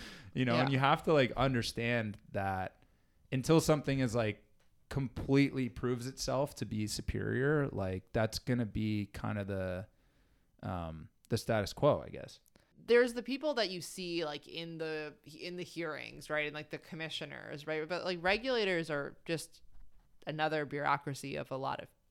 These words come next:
Speaker 2: people
Speaker 1: Right.
Speaker 2: who are, like, generally from the ones I've met, like, pretty smart people who are really overloaded with a lot of things at, like,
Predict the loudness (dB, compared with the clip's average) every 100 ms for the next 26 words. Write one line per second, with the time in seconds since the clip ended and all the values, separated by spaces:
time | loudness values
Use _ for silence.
0 | -12 -10 -6 -6 -4 -6 -4 4 4 4
1 | 0 2 6 6 6 6 4 2 -6 -20
2 | -20 -20 _ _ _ -20 _ _ _ _
3 | _ _ _ _ _ _ 0 4 4 4
4 | 4 4 2 0 0 0 0 4 4 4
5 | 0 0 0 0 -2 -4 _ _ _ _
6 | _ _ -2 2 2 4 2 2 0 0
7 | 2 4 2 2 4 4 4 2 2 2
8 | 2 0 -2 0 2 2 -2 -2 -2 -2
9 | -6 -2 0 2 2 0 -2